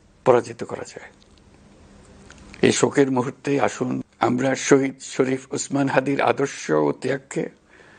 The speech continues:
শক্তিতে পরিণত করি, ধৈর্য ধারণ করি, অপপ্রচার ও গুজবে কান না দিই এবং যে কোনো হঠকারী সিদ্ধান্ত থেকে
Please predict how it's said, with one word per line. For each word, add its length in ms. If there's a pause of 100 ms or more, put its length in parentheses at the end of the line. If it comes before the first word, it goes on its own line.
(280)
শক্তিতে 540
পরিণত 360 (120)
করি, 160 (2250)
ধৈর্য 320
ধারণ 340
করি, 240 (1500)
অপপ্রচার 680
ও 60
গুজবে 420 (120)
কান 160 (120)
না 120
দিই 220 (1700)
এবং 200
যে 200
কোনো 300
হঠকারী 440
সিদ্ধান্ত 480
থেকে 280